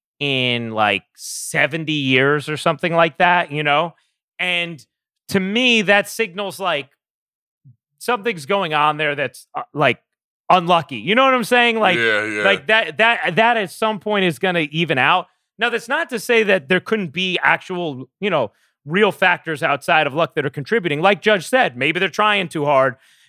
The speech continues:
Speaker 1: Maybe it's a compounding problem. They step into the box and they know the history, and then it makes it harder to hit, you know? But I have to say,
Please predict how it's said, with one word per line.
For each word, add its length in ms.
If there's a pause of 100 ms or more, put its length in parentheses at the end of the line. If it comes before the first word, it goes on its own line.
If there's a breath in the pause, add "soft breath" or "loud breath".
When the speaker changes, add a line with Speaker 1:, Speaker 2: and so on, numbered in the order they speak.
Speaker 1:
Maybe 300
it's 100
a 40
compounding 520
problem. 340
They 120
step 260
into 140
the 80
box 260
and 100
they 60
know 180
the 120
history, 440
and 120
then 100
it 40
makes 200
it 80
harder 300
to 80
hit, 260
you 100
know? 240 (420 soft breath)
But 140
I 140
have 220
to 100
say, 460